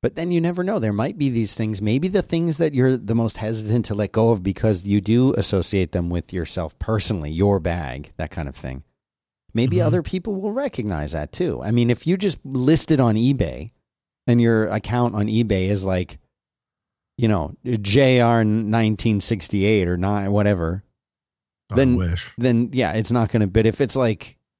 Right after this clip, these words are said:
Speaker 1: you know, if you're like, if it's you selling it, I don't know. That, that never worked for me. N-,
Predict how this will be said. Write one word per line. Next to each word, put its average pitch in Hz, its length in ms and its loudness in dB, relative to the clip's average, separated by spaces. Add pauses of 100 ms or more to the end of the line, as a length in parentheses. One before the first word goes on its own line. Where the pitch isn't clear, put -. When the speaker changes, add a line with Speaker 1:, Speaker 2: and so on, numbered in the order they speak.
(160)
Speaker 1:
you 131 80 2
know, 113 140 2
if 117 240 -4
you're 131 100 2
like, 127 300 0
if 117 160 0
it's 113 180 0
you 196 380 0
selling 85 360 -2
it, 80 280 -12 (2000)
I 139 120 2
don't 139 80 6
know. 95 160 2
That, 107 560 -4
that - 120 -8
never 190 220 0
worked 113 240 0
for 101 160 0
me. 85 320 -8 (840)
N-, 120 220 -8